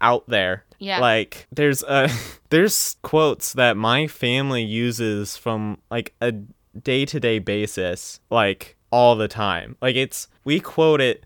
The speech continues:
Speaker 1: probably far too much than we should, but it is so funny. Oh gosh, people, watch it.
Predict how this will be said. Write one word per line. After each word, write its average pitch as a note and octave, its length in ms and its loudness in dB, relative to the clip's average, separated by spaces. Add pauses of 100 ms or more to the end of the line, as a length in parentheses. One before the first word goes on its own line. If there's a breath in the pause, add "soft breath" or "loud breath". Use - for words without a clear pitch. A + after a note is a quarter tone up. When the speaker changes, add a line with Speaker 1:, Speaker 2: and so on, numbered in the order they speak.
Speaker 1:
probably F#3 460 4
far A#2+ 320 2
too A#2 180 -4
much G#2 320 -4
than A2 160 -4
we G2+ 80 -4
should, G#2 500 -4
but A#2 400 4 (120)
it B2+ 160 2
is A2+ 500 0
so B2+ 500 2
funny. G#2 640 -4
Oh F#2+ 260 -2
gosh, F2+ 380 -2
people, A#2+ 500 -2
watch A2 360 2
it. D#3 240 0